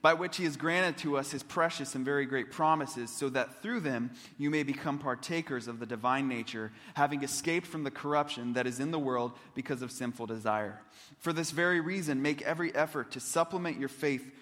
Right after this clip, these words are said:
with virtue and virtue with knowledge. So right there, right at the start, he says that he's granted to us all things that pertain to life and godliness.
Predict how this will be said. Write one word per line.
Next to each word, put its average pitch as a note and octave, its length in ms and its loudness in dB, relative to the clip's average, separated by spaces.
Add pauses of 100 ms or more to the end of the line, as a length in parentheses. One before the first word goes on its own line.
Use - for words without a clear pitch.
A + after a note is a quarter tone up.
(180)
with C3+ 140 -4
virtue B2+ 600 0 (340)
and C3+ 160 -2
virtue C3+ 560 0 (400)
with B2+ 180 -6
knowledge. A2+ 460 4 (800)
So E3+ 120 -2
right F#3+ 260 6
there, E3 140 4
right D#3 120 4
at - 100 -6
the D#3+ 80 -6
start, C3+ 280 2
he B2+ 80 -2
says D3 240 -2
that C3+ 100 -6
he's D3 140 -4
granted F3 440 0
to C#3 140 0
us B2 240 -4 (240)
all D3+ 220 4
things D#3 280 -4
that C3 140 -4
pertain B2 480 -4
to C3+ 120 -8
life A2+ 280 0
and A2+ 100 -8
godliness. G#2+ 680 -4